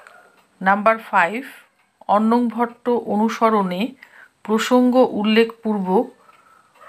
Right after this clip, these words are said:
ভূয়দর্শন পদটি ব্যাখ্যা করো। Number six, তর্ক সংগ্রহে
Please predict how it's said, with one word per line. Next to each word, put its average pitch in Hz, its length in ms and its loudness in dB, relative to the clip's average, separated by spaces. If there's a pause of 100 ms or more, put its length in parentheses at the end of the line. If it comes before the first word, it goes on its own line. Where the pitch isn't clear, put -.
(120)
ভূয়দর্শন 254 880 2
পদটি 214 460 -2
ব্যাখ্যা - 460 -4
করো। 143 300 -10 (1500)
Number 220 280 0
six, 226 560 -8 (480)
তর্ক 220 380 2
সংগ্রহে 214 760 -2